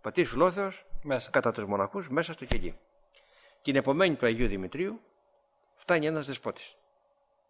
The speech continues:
Speaker 1: Τον υποδέχονται κανονικά με κοδωνοκρουσίες οι πατέρες. Μου τα λέει αυτά ο πατήρ Λεόντιος,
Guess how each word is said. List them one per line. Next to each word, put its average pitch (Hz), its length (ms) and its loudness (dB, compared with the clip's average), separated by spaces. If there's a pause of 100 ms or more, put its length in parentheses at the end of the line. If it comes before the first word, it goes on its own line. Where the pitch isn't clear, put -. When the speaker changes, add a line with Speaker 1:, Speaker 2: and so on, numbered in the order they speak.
(1600)
Speaker 1:
Τον 139 140 0
υποδέχονται 123 520 4
κανονικά 104 460 -2
με 90 160 -4
κοδωνοκρουσίες 104 1000 -6 (640)
οι 101 100 -14
πατέρες. 170 520 -4 (540)
Μου 113 100 -14
τα 131 120 0
λέει 165 120 2
αυτά - 160 -2
ο 170 40 -2
πατήρ 156 260 -8
Λεόντιος, 113 540 -2